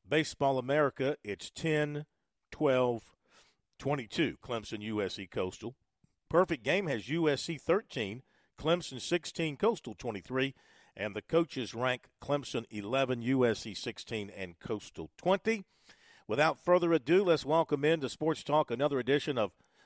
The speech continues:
Just a Bit Outside, Coach Jim Toman. No doubt with his notes ready to rock and roll tonight. Welcome in, sir. How are you?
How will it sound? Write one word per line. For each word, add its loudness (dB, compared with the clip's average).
Just 8
a -6
Bit 2
Outside, 2
Coach 4
Jim 2
Toman. 2
No 4
doubt 4
with 0
his 0
notes 2
ready 2
to 0
rock 2
and -2
roll 4
tonight. 2
Welcome 2
in, 2
sir. 0
How 0
are 0
you? -6